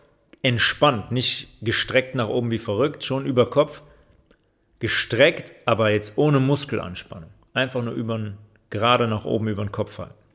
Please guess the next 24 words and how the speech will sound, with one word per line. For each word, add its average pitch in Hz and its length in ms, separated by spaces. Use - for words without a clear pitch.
Und 117 140
spürt 185 360
mal, 113 200
wie 113 120
euer 110 200
Blut 143 400
fließt, - 600
von 127 240
den 117 140
Fingern 135 380
in 107 100
Richtung 104 380
Schulter, 135 440
in 117 80
Richtung 120 380
Herz, 104 460
da 110 220
wo 98 100
es 101 120
hin 139 160
muss, 95 360
das 95 220
venöse 98 340
Blut. 85 260